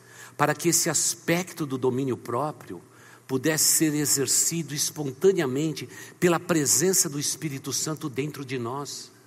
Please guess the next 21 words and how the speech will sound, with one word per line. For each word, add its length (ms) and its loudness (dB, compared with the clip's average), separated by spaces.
Mas 140 6
sabe 180 6
o 40 -2
que 80 0
acontece 420 0
conosco? 680 -2
Quando 180 2
alguma 300 4
coisa 320 2
nos 200 2
tira 240 0
do 140 -2
sério, 500 0
pronto, 420 0
lá 140 -4
vamos 360 2
nós 260 -2
de 120 -4
novo, 480 -8
fazendo 540 0
destruição, 840 -4